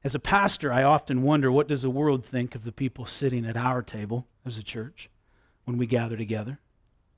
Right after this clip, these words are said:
I'm anxious to get the big tent put up out there. I wish it would be here next week. I think it's supposed to be about three more weeks. You can pray it'd come sooner. So we can have more outdoor services. And I think to myself, "Boy, I wonder what the community will think as they're driving by." An old-fashioned revival happening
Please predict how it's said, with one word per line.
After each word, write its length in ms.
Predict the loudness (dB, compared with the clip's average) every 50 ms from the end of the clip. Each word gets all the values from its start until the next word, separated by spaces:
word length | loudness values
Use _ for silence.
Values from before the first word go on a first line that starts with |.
| _ _ -10
I'm 140 | -6 -2 -2
anxious 380 | 0 -2 -2 -6 -8 -10 -10
to 100 | -10 -8
get 240 | -6 -4 -4 -4 -6
the 80 | -6 -4
big 220 | -4 -4 -4 -4
tent 240 | -2 -2 -2 -2 -4
put 160 | -6 -8 -6
up 180 | -6 -8 -6 -6
out 220 | -6 -6 -6 -6
there. 260 | -8 -8 -6 -6 -6 -6
I 60 | -8
wish 340 | -8 -6 -4 -4 -4 -4 -6
it 40 | -10
would 140 | -10 -8 -6
be 80 | -6
here 160 | -4 -4 -4
next 260 | -4 -6 -6 -8 -8 -6
week. 300 | -4 -4 -4 -6 -8 -12
I 20 |
think 200 | -12 -12 -12 -12
it's 260 | -16 -20 -20 -20 -20 -20
supposed 260 | -14 -12 -12 -12 -10
to 40 | -6
be 80 | -6 -4
about 220 | -4 -4 -6 -8
three 180 | -8 -6 -6 -4
more 180 | -4 -4 -4
weeks. 320 | -4 -4 -6 -6 -8 -10 -12
You 80 | -12
can 140 | -10 -10 -8
pray 220 | -4 -2 -2 -2
it'd 100 | -2 -4
come 200 | -6 -8 -8 -8
sooner. 340 | -8 -8 -6 -6 -6 -6 -8 _ _ _ _ _ _ -20 -20 -20 _ _ _ _ _
So 140 | -4 -2 0
we 60 | 4
can 80 | 4
have 100 | 4 4
more 140 | 6 6 6
outdoor 320 | 6 6 6 4 4 2 2
services. 580 | 4 4 4 6 6 4 2 0 -2 -2 0
And 100 | 2 2
I 40 | 2
think 220 | 2 2 0 -2
to 80 | 0 0
myself, 420 | 0 0 0 0 -2 -2 -2 0
"Boy, 80 | 2 2
I 60 | 4
wonder 260 | 4 4 4 4 4
what 100 | 2 2
the 80 | 0 -4
community 500 | -6 -4 -4 -2 -2 -2 -2 -2 -2 -4
will 140 | -4 -6 -8
think 260 | -8 -8 -8 -8 -8
as 120 | -8 -10
they're 80 | -8 -8
driving 340 | -6 -6 -6 -6 -6 -6 -6
by." 240 | -6 -6 -6 -6 -10 _ _ _ _ _ _ _ _ _ _ _ _ _ _
An 60 | -10 -8
old-fashioned 640 | -8 -8 -8 -6 -4 -4 -4 -4 -4 -6 -8 -8
revival 460 | -8 -6 -4 -2 -2 -2 -2 -4 -8
happening 420 | -8 -8 -10 -10 -8 -8 -10 -10